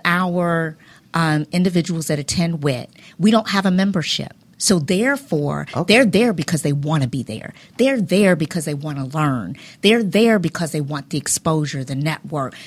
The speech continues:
Speaker 1: They wanna
Speaker 2: And
Speaker 1: participate.
Speaker 2: they believe in what you guys are doing.
Speaker 1: Exactly. So therefore, all of these girls from,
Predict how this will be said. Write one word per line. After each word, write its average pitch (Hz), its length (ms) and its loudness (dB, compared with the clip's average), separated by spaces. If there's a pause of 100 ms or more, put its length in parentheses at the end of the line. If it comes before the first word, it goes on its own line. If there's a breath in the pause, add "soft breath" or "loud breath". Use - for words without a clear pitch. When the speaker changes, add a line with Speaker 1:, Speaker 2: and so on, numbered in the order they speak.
(100)
Speaker 1:
They 170 100 2
wanna 147 220 0
Speaker 2:
And 135 80 -2
Speaker 1:
participate. 95 500 0
Speaker 2:
they 85 80 2
believe 95 280 0
in 87 60 -6
what 78 120 -6
you 80 60 -8
guys 78 180 -6
are - 20 -14
doing. 101 260 -10
Speaker 1:
Exactly. 202 800 4
So 180 280 0
therefore, 196 840 -2
all 220 280 0
of 262 100 0
these 214 260 -2
girls 160 540 -2
from, 160 540 -4